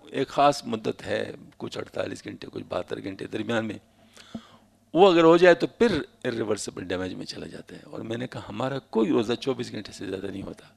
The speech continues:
تو لہٰذا اس میں تو irreversible damage تو آیا ہی نہیں۔" تو اس نے فوراً کہا، "This is right then۔" <laughs> یہ بالکل صحیح ہے۔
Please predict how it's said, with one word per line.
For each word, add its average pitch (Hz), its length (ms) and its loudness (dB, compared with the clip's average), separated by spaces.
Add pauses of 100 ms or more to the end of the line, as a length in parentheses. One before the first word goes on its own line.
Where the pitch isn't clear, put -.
(720)
تو 110 100 -10
لہٰذا 117 280 0
اس 131 180 -2
میں 120 100 -4
تو - 100 -10
irreversible 123 580 0
damage 110 280 -2
تو - 80 -4
آیا 139 100 2
ہی 170 120 2
نہیں۔" 131 120 -4 (1800)
تو 107 100 -16
اس 98 120 -14
نے 104 140 -8
فوراً 123 260 -2
کہا، 113 120 -12
"This 98 560 2
is 82 160 -10
right - 320 -10
then۔" - 120 -14 (300)
<laughs> - 260 -8
یہ 160 80 -8
بالکل 139 360 -6
صحیح - 260 -12
ہے۔ - 60 -18